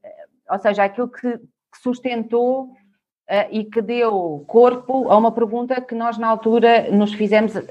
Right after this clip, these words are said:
pronto, a nós próprios, que foi como é que, eh, eh, podemos continuar a apoiar os nossos associados, como tínhamos feito até aquele momento, numa altura em que efetivamente eles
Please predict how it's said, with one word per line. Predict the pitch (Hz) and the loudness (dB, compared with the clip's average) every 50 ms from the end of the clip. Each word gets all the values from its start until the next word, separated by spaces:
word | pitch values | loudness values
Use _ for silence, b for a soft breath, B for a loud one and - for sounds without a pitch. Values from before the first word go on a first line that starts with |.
| - - - _ - - - | -18 -20 -20 _ -20 -14 -4
pronto, | 180 202 214 196 | -2 -2 0 0
a | 175 | 2
nós | 175 180 185 - | 2 2 2 2
próprios, | - 185 208 214 214 220 226 220 | 2 4 4 4 4 2 -4 -6
que | - - | -8 -14
foi | - - - 208 220 220 233 254 247 B B B B B B B B _ _ | -18 -6 0 0 2 2 2 0 -2 B B B B B B B B _ _
como | - 233 254 254 254 | 0 2 4 4 4
é | 254 254 | 2 0
que, | 247 247 - 247 247 226 214 185 156 139 135 131 131 b 135 b b b b _ | -2 0 2 2 4 4 2 0 0 -2 -4 -8 -12 b -20 b b b b _
eh, | - 160 170 170 165 - - | 0 2 4 4 2 2 2
eh, | - 156 160 160 - - - | 2 2 2 2 0 -2 -2
podemos | - 196 196 247 254 254 247 | -2 2 4 4 4 4 2
continuar | - - 240 233 233 233 233 226 226 233 233 214 180 | 0 0 -2 0 0 0 0 2 4 4 4 6 6
a | 175 170 | 4 2
apoiar | 175 180 180 180 175 170 | 2 2 2 4 4 2
os | 175 165 175 | 2 -2 -2
nossos | 175 170 170 - - 165 - | -2 -4 -4 -6 -12 -16 -12
associados, | - 170 165 - - 208 226 320 349 - - - | -14 -14 -10 -2 2 2 2 2 2 -2 -12 -12
como | _ - 180 175 | _ -4 -4 -4
tínhamos | 170 - 185 185 185 180 175 170 170 - | -4 -6 -8 -6 -6 -6 -6 -8 -10 -2
feito | - 208 202 196 190 139 | 2 2 2 2 2 -2
até | 131 135 156 151 156 143 - - | -6 -2 0 0 0 0 0 0
aquele | 135 147 147 - 151 151 | -4 -4 -2 -2 -4 -4
momento, | 170 196 208 214 220 220 240 262 254 - - b b b b b b b b - | -2 -2 -2 0 0 0 -2 -2 -4 -8 -16 b b b b b b b b -2
numa | 202 233 240 247 | 0 2 4 4
altura | 247 247 247 277 277 254 208 190 | 4 4 4 2 4 4 4 4
em | 190 196 | 2 0
que | - | -4
efetivamente | 214 - 240 226 220 233 202 226 220 226 226 214 214 190 | -4 -2 -2 0 0 2 2 2 2 2 0 0 2 2
eles | 208 - - - | 0 0 0 -4